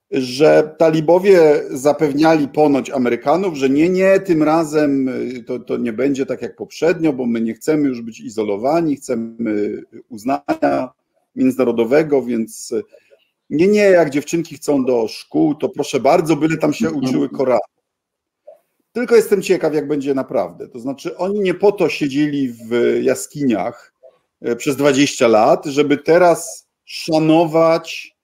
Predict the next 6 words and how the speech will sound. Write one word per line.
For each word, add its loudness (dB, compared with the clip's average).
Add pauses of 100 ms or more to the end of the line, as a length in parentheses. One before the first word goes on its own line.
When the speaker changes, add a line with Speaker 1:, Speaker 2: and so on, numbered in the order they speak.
(520)
Speaker 1:
e, -6 (960)
wartości -2
i -12
procedury -2 (680)
prozachodniego 0
rządu. -4